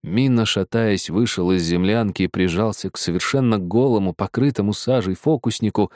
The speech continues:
стоявшему перед ним. Глаза у него были обведены светящейся ярко-красной краской.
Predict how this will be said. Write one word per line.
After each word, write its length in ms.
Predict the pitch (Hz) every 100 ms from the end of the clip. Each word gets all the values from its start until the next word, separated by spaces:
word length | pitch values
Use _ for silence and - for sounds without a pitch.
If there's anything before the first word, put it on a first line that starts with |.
| _
стоявшему 720 | - 92 104 117 - 90 87
перед 260 | 90 87 80
ним. 280 | 85 78 - _ _ _ _ -
Глаза 320 | 92 98 113
у 40 |
него 220 | 101 98 95
были 220 | 104 95
обведены 500 | 85 87 87 98 104
светящейся 720 | - 87 104 101 - 85 -
ярко-красной 800 | 80 95 92 87 - 87 - 87
краской. 540 | - 82 80 - -